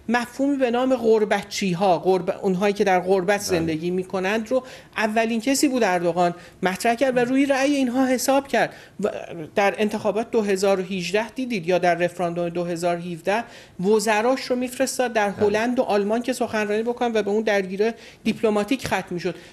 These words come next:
Speaker 1: ولی با فشار و زور و درگیری با دولت آلمان و هلند که اصلاً وزیر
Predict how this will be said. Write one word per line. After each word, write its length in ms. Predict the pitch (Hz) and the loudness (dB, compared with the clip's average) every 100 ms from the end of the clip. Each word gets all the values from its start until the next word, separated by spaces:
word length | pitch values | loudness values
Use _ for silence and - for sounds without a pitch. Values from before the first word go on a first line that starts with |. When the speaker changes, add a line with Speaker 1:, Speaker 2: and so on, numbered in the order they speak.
| - | -2
Speaker 1:
ولی 120 | 262 | -2
با 180 | 311 269 | 0 -2
فشار 640 | 262 - 262 - 277 302 | -2 -2 -2 0 2 2
و 100 | 247 | 2
زور 360 | 196 202 277 247 | 2 2 2 2
و 60 | 202 | 2
درگیری 540 | 214 220 214 214 214 | 2 2 0 -2 -2
با 120 | 208 | 0
دولت 380 | 202 208 208 202 | 2 2 2 -2
آلمان 440 | - 202 202 208 | 0 0 0 0
و 40 | 196 | -2
هلند 260 | 202 214 | -2 -2
که 80 | 233 | -2
اصلاً 200 | 208 233 220 | -2 0 2
وزیر 360 | 190 196 202 | 2 2 0